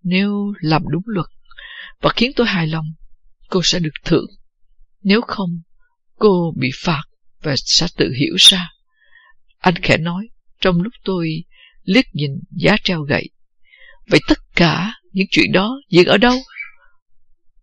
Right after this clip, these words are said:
Tôi khoác tay vu vơ trong căn phòng. "Cả tưởng thưởng và trừng phạt đều ở đây. Vậy là anh thấy thỏa mãn khi áp đặt ý chí của anh lên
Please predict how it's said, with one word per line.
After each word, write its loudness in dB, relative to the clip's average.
Tôi -4
khoác -2
tay 0
vu -4
vơ -4
trong -2
căn -6
phòng. -8
"Cả 6
tưởng 2
thưởng 2
và -2
trừng -4
phạt -6
đều 4
ở 0
đây. -2
Vậy 4
là 4
anh 2
thấy 0
thỏa 0
mãn 0
khi 2
áp 2
đặt -2
ý 0
chí 0
của -6
anh -2
lên -2